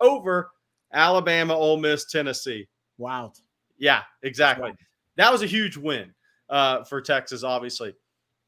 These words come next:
Speaker 1: But him and his family will be in the stands. There's gonna be over a hundred recruits in the stands at Bryant-Denny.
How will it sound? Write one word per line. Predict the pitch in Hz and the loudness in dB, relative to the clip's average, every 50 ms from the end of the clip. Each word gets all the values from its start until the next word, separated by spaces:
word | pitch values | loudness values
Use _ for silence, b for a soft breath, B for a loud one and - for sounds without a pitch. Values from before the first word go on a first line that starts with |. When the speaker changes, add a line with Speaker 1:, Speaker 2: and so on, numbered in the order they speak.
| _ _ - | _ _ 0
Speaker 1:
But | 214 226 208 165 156 - - _ _ _ _ _ _ _ _ _ _ _ _ _ - | 2 4 4 4 2 -2 -6 _ _ _ _ _ _ _ _ _ _ _ _ _ -2
him | 170 190 208 220 | 0 0 0 0
and | 214 | -2
his | 208 202 - | -2 -4 -4
family | - - 175 156 160 170 190 214 226 | -4 -2 0 0 0 -2 -4 -6 -6
will | 196 143 156 165 165 160 | -6 -4 -4 -4 -4 -4
be | 165 185 180 185 | -4 -2 -2 -2
in | 190 196 | -2 -2
the | 196 190 | -4 -4
stands. | - - - 220 233 226 180 123 104 104 - - | -4 -4 -4 -4 -4 -4 -6 -8 -10 -12 -12 -8
There's | - 160 156 - | -6 -6 -4 -4
gonna | - 180 160 | -4 -4 -4
be | 151 165 | -2 -2
over | 165 160 151 156 135 | -2 -2 -2 -2 -2
a | 131 | -4
hundred | 123 - - - 190 208 240 240 247 254 254 226 | -4 -8 -4 0 0 0 0 0 -8 -10 -10 -10
recruits | 254 254 247 - - 202 190 175 180 190 180 - - - _ | -10 -12 -12 -8 -4 -2 0 0 -2 -4 -8 -18 -20 -16 _
in | - 156 151 165 | -8 -6 -6 -6
the | 170 165 | -8 -10
stands | - - 165 151 143 139 135 139 135 | -8 -4 -4 -2 -2 -2 -4 -8 -10
at | - 113 | -10 -8
Bryant-Denny. | 139 135 131 135 135 - 135 131 123 120 120 117 | -6 -4 -4 -4 -6 -6 -6 -8 -6 -6 -8 -10